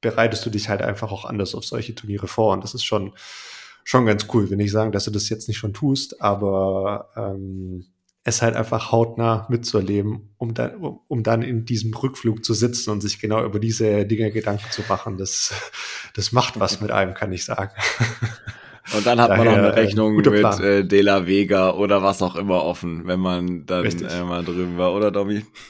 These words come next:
Speaker 1: Auf jeden Fall, auf jeden Fall. Nicht nur, nicht nur damit.
Speaker 2: Ja, voll. Ich glaub, ein ganz wichtiger Punkt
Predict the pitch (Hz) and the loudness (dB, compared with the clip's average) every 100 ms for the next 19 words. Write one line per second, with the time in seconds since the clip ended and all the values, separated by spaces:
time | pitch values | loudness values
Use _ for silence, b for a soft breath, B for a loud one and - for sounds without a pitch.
0 | B B B B _ - 117 110 104 - | B B B B _ -12 -6 -4 -4 -8
1 | - 110 - 110 117 107 101 - 131 - | -10 -12 -12 -8 -4 -4 -6 -10 -12 -12
2 | - 123 120 120 113 101 101 101 107 101 | -8 -4 -2 0 0 0 -4 -4 -4 -2
3 | 95 98 - - - - - - - - | -4 -8 -8 -4 -4 -6 -12 -14 -18 -18
4 | - _ B B B 95 113 131 135 143 | -20 _ B B B 2 2 4 4 4
5 | 151 131 135 139 147 - - 127 127 139 | 4 -2 2 2 2 -6 -4 0 2 0
6 | - 135 135 139 120 117 - 123 131 135 | 0 -2 0 0 2 0 0 2 2 0
7 | 131 | -4